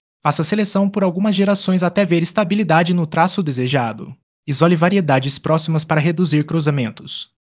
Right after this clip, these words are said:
Use distâncias, barreiras visuais ou plantio em épocas diferentes. Armazene sementes em local seco, escuro e fresco. Rotule tudo. Boas práticas comunitárias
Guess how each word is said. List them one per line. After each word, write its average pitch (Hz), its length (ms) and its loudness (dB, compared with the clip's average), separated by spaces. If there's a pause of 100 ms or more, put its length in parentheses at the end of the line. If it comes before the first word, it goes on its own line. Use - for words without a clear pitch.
(160)
Use 196 180 4
distâncias, 175 600 2
barreiras 156 420 2
visuais 156 640 2
ou 190 120 2
plantio 202 420 4
em 175 140 6
épocas 180 340 2
diferentes. 180 840 0 (340)
Armazene 160 480 2
sementes 151 520 0
em 147 80 0
local 185 320 2
seco, 156 560 -2
escuro 214 520 -2
e 202 80 0
fresco. - 640 -6 (340)
Rotule 180 300 4
tudo. 123 400 0 (360)
Boas 175 220 0
práticas 175 560 -2
comunitárias 160 800 -4